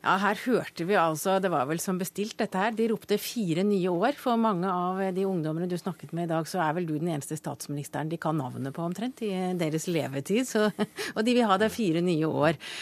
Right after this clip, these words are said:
Men, eh, årets A U F-leir, eh, på Gulsrud i Buskerud, det er altså den første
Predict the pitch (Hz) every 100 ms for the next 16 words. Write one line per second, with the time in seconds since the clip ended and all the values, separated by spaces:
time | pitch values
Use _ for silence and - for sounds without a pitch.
0 | - - - 254 - 190 - 247 285 -
1 | 196 240 240 175 185 202 208 214 214 214
2 | 202 175 156 - 175 185 185 196 196 190
3 | - 165 175 190 180 151 143 165 160 190
4 | - 185 - 151